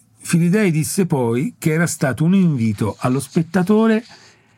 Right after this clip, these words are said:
a riconoscere in se stesso tutto ciò che è necessario per fare la musica e farla vivere, cioè a viverla in condivisione,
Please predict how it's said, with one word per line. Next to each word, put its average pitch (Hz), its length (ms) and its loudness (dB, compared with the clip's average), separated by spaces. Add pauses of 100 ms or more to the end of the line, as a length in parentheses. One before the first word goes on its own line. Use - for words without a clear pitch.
(500)
a 185 380 0
riconoscere 202 880 2
in 196 160 2
se 185 160 0
stesso - 760 -2
tutto 175 360 0
ciò 202 240 -2
che 170 180 -2
è 165 40 0
necessario 160 680 0
per 165 160 -2
fare 151 260 -2
la 143 120 -2
musica 156 360 -2
e 127 60 -2
farla 135 320 -2
vivere, 90 440 -4 (380)
cioè 170 360 -2
a 151 100 0
viverla 185 640 0
in 175 160 2
condivisione, 139 1040 -2